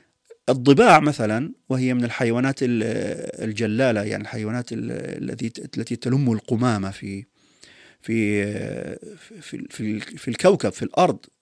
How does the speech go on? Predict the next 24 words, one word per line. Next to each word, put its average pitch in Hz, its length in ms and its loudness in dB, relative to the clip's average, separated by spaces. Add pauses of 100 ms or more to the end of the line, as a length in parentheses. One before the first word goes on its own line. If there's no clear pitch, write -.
(100)
ولها 117 1000 2
هذه 151 100 4
الوظيفة، 156 580 4
وظيفة 147 500 0
يعني 123 300 0
مهمة 131 440 2
جدا 120 380 0 (340)
خلقها 165 420 2
الله 143 140 4
سبحانه 123 340 -2
وتعالى 110 260 0
لأجلها. 110 440 -4 (540)
لذلك 165 400 2
جعل 220 300 4
في 165 140 -2
فطرتها 110 680 -2
وجعل 143 400 -2
في 170 160 -2
غريزتها 113 520 -2
وفي 113 240 -6
طباعها 135 560 0
أنها 156 300 -4
تعشق 175 640 -2
رائحة 156 420 -2